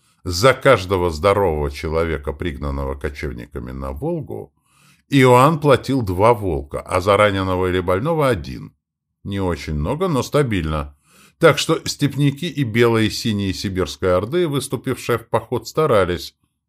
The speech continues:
когда еще получится так подработать.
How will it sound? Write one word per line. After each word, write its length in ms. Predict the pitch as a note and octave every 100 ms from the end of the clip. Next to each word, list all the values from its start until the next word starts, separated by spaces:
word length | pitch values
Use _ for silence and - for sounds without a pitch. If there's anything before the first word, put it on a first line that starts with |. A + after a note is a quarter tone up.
| _
когда 320 | F2 D#2 F#2
еще 280 | A#2+ A2+ -
получится 580 | D#2 F#2 E2 D2+ - D#2+
так 260 | D2+ D2 -
подработать. 720 | D2+ F2 F2 C#2 B1 -